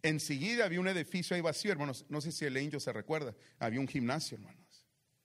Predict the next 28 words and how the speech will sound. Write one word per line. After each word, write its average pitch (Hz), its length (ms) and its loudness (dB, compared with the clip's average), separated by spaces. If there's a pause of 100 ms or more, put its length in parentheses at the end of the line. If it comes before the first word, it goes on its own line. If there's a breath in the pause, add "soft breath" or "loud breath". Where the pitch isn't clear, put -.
(840)
Yo 127 160 2
ahí 147 120 2
tenía 143 300 2
membresía. 139 560 0 (1300)
Tenía, 240 280 2
hermano, 226 300 0
diecisiete 196 480 0
años, 190 240 0
yo 170 160 -2
creo. 170 320 -2 (300 soft breath)
Y 123 120 -2
yo 160 140 2
siempre 196 380 0
no 175 100 2
salía 175 320 2
de 156 80 2
ahí. 156 260 -4 (1300)
No 131 120 0
salía 143 320 2
de 131 80 0
ahí, 143 200 -2
no 135 100 -4
salía 135 300 -4
de 127 40 -4
ahí. 135 240 -6 (1000)
Me 131 100 2
encantaba, 127 560 2
hermanos. - 720 -16